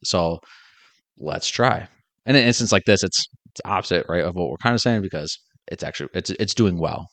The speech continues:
right? Um, but most things that we talk about with Vince's personality in particular, he's always like, "It's C F G, let's grip, let's try it." He spends his own money right away, right? And so it's, like, instantly tested. And then for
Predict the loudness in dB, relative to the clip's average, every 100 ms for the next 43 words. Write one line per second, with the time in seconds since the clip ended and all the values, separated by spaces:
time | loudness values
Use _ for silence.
0 | -6 -4 -4 -6 -4 2 2 2 -2 -4
1 | 2 2 0 -12 -20 _ _ -4 2 2
2 | 2 -2 -4 -2 -2 -2 -2 -2 -2 -4
3 | -8 _ _ _ _ -8 -4 0 0 0
4 | -2 0 0 0 -2 -2 2 2 2 -2
5 | -2 -2 0 -2 -6 -10 -10 0 2 2
6 | 2 -2 -2 -6 -4 0 0 0 -4 0
7 | 2 4 2 0 -6 -8 -6 -4 -4 -4
8 | -4 -4 0 0 0 0 -2 -4 -4 -4
9 | -4 -6 -6 -10 _ -10 -8 -8 -10 -14
10 | -16 _ _ -6 -4 -4 -4 -6 -6 -8
11 | -8 -10 -14 -18 -20 -20 -20 -20 -20 _
12 | _ 4 4 4 2 2 2 0